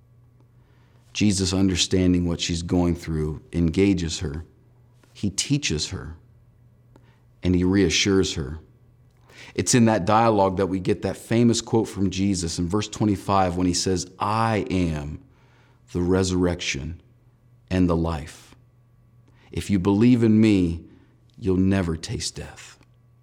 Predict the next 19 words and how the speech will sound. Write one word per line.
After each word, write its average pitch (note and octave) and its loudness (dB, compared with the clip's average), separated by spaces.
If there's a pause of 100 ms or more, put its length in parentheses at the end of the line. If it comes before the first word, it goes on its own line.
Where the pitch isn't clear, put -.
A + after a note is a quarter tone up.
(600)
And A#2 4
Martha C#3 4
tells C3 2
Jesus, F#2+ -2
"Yes, A#2 2
I G2+ 2
believe F#2+ 0
this," F#2+ -2
and F2+ -4
she's C#3 0
comforted A#2 -2
by E2 -2
it, G2+ 0
although G#2+ 0
she A#2 -2
might A2 2
not G2+ -4
fully G2+ -2
understand F2+ -2